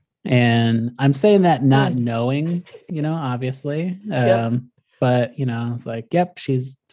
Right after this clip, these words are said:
Speaker 1: she's, Corsar did not kill her," basically, is, is
Speaker 2: Right.
Speaker 1: what I'm saying to myself in my mind, as far as I know.
Speaker 2: Oh,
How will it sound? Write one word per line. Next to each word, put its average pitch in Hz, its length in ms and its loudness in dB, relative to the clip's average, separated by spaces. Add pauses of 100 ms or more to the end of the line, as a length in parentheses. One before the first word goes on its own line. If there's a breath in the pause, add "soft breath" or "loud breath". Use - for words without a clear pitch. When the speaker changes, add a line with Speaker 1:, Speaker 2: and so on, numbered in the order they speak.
(280)
Speaker 1:
she's, 127 400 -2 (200)
Corsar 147 300 2
did 131 80 6
not 135 180 4
kill - 180 -8
her," - 280 -16 (100)
basically, 113 460 -8
is, 135 280 0
is 139 200 2
Speaker 2:
Right. 127 80 -2
Speaker 1:
what 127 100 4
I'm 120 420 4 (460 soft breath)
saying 123 300 6
to 120 60 6
myself 117 440 2
in 123 80 2
my 117 120 2
mind, 120 240 0
as 131 80 -4
far 117 160 -2
as 113 100 -4
I 113 80 -4
know. 113 320 -6
Speaker 2:
Oh, - 40 -20